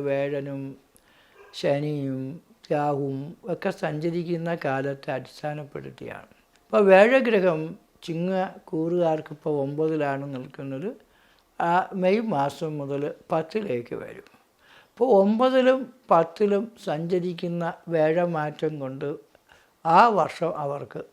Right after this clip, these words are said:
വളരെയധികം നേട്ടങ്ങളുണ്ട്. ഒമ്പത് ഭാഗ്യസ്ഥാനവും. ഭാഗ്യസ്ഥാനം എന്ന് പറയുന്നത് ഒമ്പതിൽ വേഴ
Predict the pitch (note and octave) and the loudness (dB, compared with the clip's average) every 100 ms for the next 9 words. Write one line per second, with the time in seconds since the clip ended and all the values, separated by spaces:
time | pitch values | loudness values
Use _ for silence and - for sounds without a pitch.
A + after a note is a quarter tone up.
0 | _ E3 D#3 D#3+ F#3+ E3+ D#3 D3 D3 D3+ | _ 0 2 2 4 2 0 -2 -4 -6
1 | - F3 E3 E3+ E3+ C3 C3+ - - - | -12 -8 -6 -4 -6 -10 -12 -16 -18 -12
2 | D3 F3 F#3 F#3 - F3+ F3+ G#3 A#3+ A#3 | -8 -4 -4 -4 -4 0 2 2 -2 -4
3 | - - - - - _ _ _ _ - | -6 -8 -8 -18 -20 _ _ _ _ 4
4 | F3 G3 A3 A3 A#3+ A#3+ B3 B3 A3 F#3 | 6 6 2 2 0 2 2 0 2 2
5 | F3+ F3 E3+ E3+ F3+ F3+ F3+ F3+ - _ | 0 0 0 0 0 2 2 0 -6 _
6 | _ _ _ - F3 E3 | _ _ _ -2 4 6